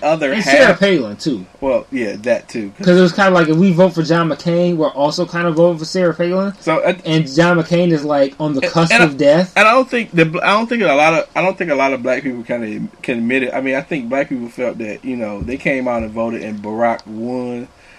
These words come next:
Speaker 1: But it wasn't really that big of a black turnout to the point where, you know, we made it happen. We didn't make it happen because we're
Speaker 2: No.
Speaker 1: not even the, uh, the huge, uh,
Speaker 2: Too small
Speaker 1: percentage of,
Speaker 2: fraction.
Speaker 1: of it. Yeah, exactly.
Speaker 2: Yeah.
Speaker 1: So,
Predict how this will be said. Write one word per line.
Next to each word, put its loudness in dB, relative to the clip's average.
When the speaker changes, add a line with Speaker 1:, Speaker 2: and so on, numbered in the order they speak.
Speaker 1:
But -6
it -2
wasn't -4
really -2
that -2
big -2
of -6
a -4
black -4
turnout -4
to -6
the -6
point -6
where, -10
you -4
know, -4
we 2
made 2
it -8
happen. -6
We 6
didn't 0
make -6
it -6
happen -8
because -6
we're 4
Speaker 2:
No. 2
Speaker 1:
not 2
even -6
the, -8
uh, 0
the -6
huge, 0
uh, 0
Speaker 2:
Too -2
small 0
Speaker 1:
percentage -
of, -6
Speaker 2:
fraction. -6
Speaker 1:
of -8
it. -14
Yeah, 0
exactly. 0
Speaker 2:
Yeah. -10
Speaker 1:
So, 4